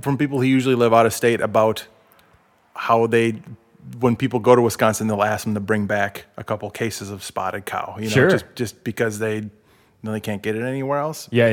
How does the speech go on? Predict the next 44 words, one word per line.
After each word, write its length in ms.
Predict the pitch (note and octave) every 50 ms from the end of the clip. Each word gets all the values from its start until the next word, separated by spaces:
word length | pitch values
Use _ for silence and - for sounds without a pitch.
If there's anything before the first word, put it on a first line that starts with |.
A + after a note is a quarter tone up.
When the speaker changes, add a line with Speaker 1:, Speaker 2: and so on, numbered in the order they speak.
| G#2+ G#2 G#2+
Speaker 2:
yeah. 140 | A2 G2+ F2+ - - -
Speaker 1:
For 120 | - B2+
a 80 | C3+ D3+
while, 180 | F#3 G#3+ G3+
I 80 | D3+ A#2
thought 180 | - B2+ A#2 A#2
it 40 |
was 100 | A2+ G#2+
just 160 | G2+ A2+ G2 G#2
an 80 | G2+
urban 260 | G2+ G#2+ G2+ G#2 F#2+
legend, 360 | G2 G2+ G2+ G2 A#2 B2 A2+ G2+
like, 160 | G2+ G2+ G2+
"Oh, 80 | G2
fuck, 340 | - _ - - - - -
what, 240 | - - - - -
whatever, 240 | A#1 A1+ A1 B1 - _ _ -
it's 100 | A#2 -
probably 340 | - - F#2+ G2 G#2 G#2 G#2+
everywhere." 320 | A2 G#2 G2+ G2+ G2+ G2+ G2
But 180 | G#2 - -
no, 240 | - G3+ A3+ F3+ A#2+
it's 240 | G#2 - - D3+ -
Speaker 2:
<laughs> 60 | -
Speaker 1:
actu-, 240 | A2+ A#2+ B2 - -
an 80 | C#3+
actual 320 | D#3 D#3+ D3+ D#3 F3 E3+ D3+
thing. 180 | G3 G#3+ F3
You 80 | B2 A2+
can 100 | A#2 B2
only, 140 | B2+ - -
Speaker 2:
Really? 180 | - C3+ G2
Speaker 1:
you 60 | F#2+ -
can 100 | D3+ D3
only 160 | D3 D3+ D3+
buy 280 | B2 A2 C#3 C#3 C#3+
it 140 | C#3+ C#3 B2 C3+
in 260 | C3+ C3+ C3+ C3+ C3
Wisconsin, 540 | C3 B2+ - - D3 E3 D3+ - G#2+ F#2+ F#2
right? 240 | F#2+ G2+ A2 C3 C3
Speaker 2:
Right, 220 | C3+ C3+ B2+ G#2+
right, 180 | G2+ A#2 A#2 G#2+
Speaker 1:
Yeah. 60 | G2
Speaker 2:
right. 260 | G#2+ A#2+ G#2 F#2 -